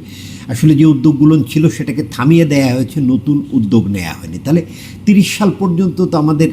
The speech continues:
রপ্তানিমুখী খাতের প্রোডাকশনে জ্বালানি সরবরাহ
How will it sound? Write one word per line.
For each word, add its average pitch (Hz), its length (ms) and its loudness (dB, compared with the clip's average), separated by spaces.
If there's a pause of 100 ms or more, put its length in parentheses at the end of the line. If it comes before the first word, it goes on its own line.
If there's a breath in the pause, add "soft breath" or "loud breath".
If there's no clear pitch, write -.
(320 loud breath)
রপ্তানিমুখী 151 760 2
খাতের 139 360 -2 (100)
প্রোডাকশনে 139 640 0
জ্বালানি 117 420 2
সরবরাহ 117 460 0